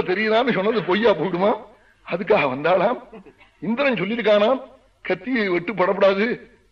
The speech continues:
நாரத சுவாமி அனுகிரகம் பண்ணிருக்காளாம், கத்தி வெட்டு படப்படாதுன்னு. அதை சத்தியமா பண்றதுக்காக சுவாமி வந்தாளாம். பிரம்மா பக்தன், அந்த பக்தனுடைய வாக்க சத்தியமா பண்ணணும். ஏன்னா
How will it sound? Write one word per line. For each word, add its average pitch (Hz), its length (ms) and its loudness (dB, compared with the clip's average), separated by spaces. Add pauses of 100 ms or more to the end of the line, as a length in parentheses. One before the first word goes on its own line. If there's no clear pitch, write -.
நாரத 190 340 2
சுவாமி 196 260 2
அனுகிரகம் 202 400 0
பண்ணிருக்காளாம், 185 480 2
கத்தி 175 200 -4
வெட்டு 190 220 0
படப்படாதுன்னு. 175 640 0 (600)
அதை 180 200 0
சத்தியமா 254 380 0
பண்றதுக்காக 196 440 0
சுவாமி 185 220 0
வந்தாளாம். 170 480 2 (600)
பிரம்மா 226 400 2 (100)
பக்தன், 214 360 0 (600)
அந்த 226 220 2
பக்தனுடைய 262 460 2
வாக்க 220 240 6
சத்தியமா 247 420 0
பண்ணணும். 202 340 2 (440)
ஏன்னா 233 340 4